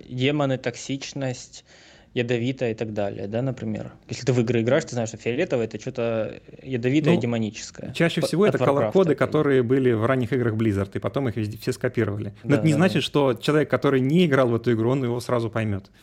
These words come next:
Speaker 1: Да, ну
Speaker 2: Или
Speaker 1: потому что это ку-, об-, культурно обусловлено не во всех слоях, грубо говоря.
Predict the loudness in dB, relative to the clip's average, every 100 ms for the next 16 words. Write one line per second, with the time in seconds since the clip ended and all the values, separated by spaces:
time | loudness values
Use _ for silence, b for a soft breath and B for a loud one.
0 | B B 0 2 2 2 4 2 -2 -4
1 | -4 -4 -6 -10 -8 -8 -4 -4 0 0
2 | 0 -2 -2 -2 -2 -2 -6 -8 B B
3 | B -4 -2 -2 -4 -2 -4 -4 -6 -10
4 | -14 -12 -10 -12